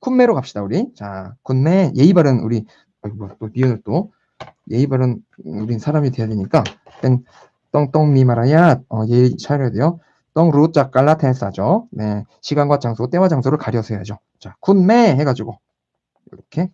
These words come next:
쿤메. 이렇게 하고, 쿤메 타만 하이 하고,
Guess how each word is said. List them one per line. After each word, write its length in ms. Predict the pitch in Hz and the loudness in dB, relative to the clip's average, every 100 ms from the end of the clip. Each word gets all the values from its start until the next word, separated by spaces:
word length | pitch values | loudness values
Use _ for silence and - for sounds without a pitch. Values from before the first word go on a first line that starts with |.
| - | -10
쿤메. 580 | 139 143 165 170 151 - _ _ _ _ _ _ _ _ _ - - | -8 -4 -2 -2 -2 -6 _ _ _ _ _ _ _ _ _ -20 -20
이렇게 180 | - - | -18 -10
하고, 320 | 120 170 240 _ | -4 -2 -4 _
쿤메 500 | - 190 214 233 226 | -2 0 2 0 0
타만 480 | - 170 165 120 120 | -4 -4 -2 -2 -2
하이 400 | 175 226 233 123 | 0 2 2 0
하고, 340 | 123 117 254 | -4 0 0